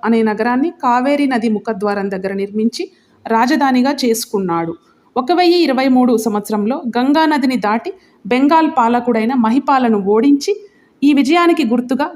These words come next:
గంగైకొండ చోళపురం అనే పట్టణాన్ని నిర్మించి, అక్కడే గంగైకొండ చోళేశ్వర ఆలయాన్ని నిర్మించాడు.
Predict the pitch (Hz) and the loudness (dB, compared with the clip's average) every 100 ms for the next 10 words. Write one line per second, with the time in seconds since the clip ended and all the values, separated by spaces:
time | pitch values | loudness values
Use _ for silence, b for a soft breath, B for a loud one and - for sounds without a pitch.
0 | 226 262 311 349 339 320 277 285 285 247 | -2 0 2 2 0 2 2 2 0 0
1 | 240 240 247 240 - 202 220 220 196 240 | 0 0 0 0 -2 -2 -2 -2 -2 0
2 | 240 226 202 214 220 - 381 b b b | 2 2 0 0 -2 -2 -8 b b b
3 | 269 - 359 370 262 254 302 339 339 320 | -8 -2 0 0 2 2 2 2 2 2
4 | 277 294 294 262 247 254 254 262 240 - | 2 0 0 2 2 2 0 0 -2 -6
5 | _ - 190 208 214 196 269 240 202 196 | _ -2 0 2 2 2 0 0 0 -2
6 | 190 175 165 | -4 -8 -8